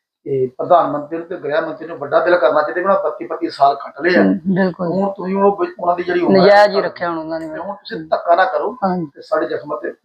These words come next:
Speaker 1: ਮਲਮ ਲਾ-, ਇਹਨਾਂ ਨੂੰ ਲਾਉਣੀ ਚਾਹੀਦੀ।
Speaker 2: ਹਾਂਜੀ। ਭਾਈ ਸਾਹਿਬ ਜੀ, ਆਪਣਾ ਅਗਲਾ ਸਵਾਲ ਆ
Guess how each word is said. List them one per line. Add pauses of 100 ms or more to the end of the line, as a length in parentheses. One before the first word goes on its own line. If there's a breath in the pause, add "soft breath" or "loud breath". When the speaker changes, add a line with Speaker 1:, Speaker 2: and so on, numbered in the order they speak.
Speaker 1:
ਮਲਮ
ਲਾ-,
ਇਹਨਾਂ
ਨੂੰ
ਲਾਉਣੀ
ਚਾਹੀਦੀ। (240)
Speaker 2:
ਹਾਂਜੀ। (500)
ਭਾਈ
ਸਾਹਿਬ
ਜੀ,
ਆਪਣਾ
ਅਗਲਾ
ਸਵਾਲ
ਆ